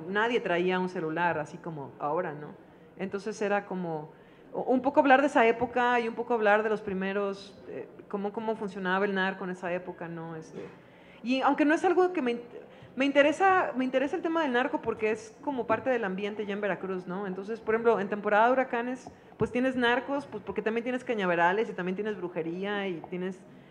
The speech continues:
huracanes, es decir, son como fenómenos naturales, ¿no? O sea, pero p-, no porque yo considere que así debe ser, sino yo creo que así ya es, ya lo hemos naturalizado, ya no nos espanta, ¿no?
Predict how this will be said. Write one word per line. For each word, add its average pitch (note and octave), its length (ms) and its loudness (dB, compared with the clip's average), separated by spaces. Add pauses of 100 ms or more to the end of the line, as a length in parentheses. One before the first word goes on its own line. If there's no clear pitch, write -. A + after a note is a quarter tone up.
(220)
huracanes, G#3 760 2
es A3+ 100 -2
decir, A#3+ 340 -2
son A#3+ 140 -4
como A3+ 440 -2 (640)
fenómenos G#3 480 0
naturales, F3 580 -2
¿no? F#3 240 -8
O F#3 80 -8
sea, E3+ 180 -10 (440)
pero B3 400 10
p-, A#3+ 140 -2
no C4 180 6
porque C4+ 200 0
yo B3+ 140 4
considere A#3 560 6
que G#3+ 60 2
así G#3+ 160 0
debe G#3+ 180 4
ser, A#3+ 300 4
sino G3 360 -2 (240)
yo B3+ 100 2
creo D4 140 2
que D#4+ 60 2
así C4+ 240 0
ya G#3+ 180 4
es, A#3 380 -2
ya G#3 100 2
lo B3 80 4
hemos C4 180 0
naturalizado, G#3 680 0
ya A3+ 140 -2
no C4 200 -6
nos G#3 160 -6
espanta, G3 500 -6
¿no? G3 160 -6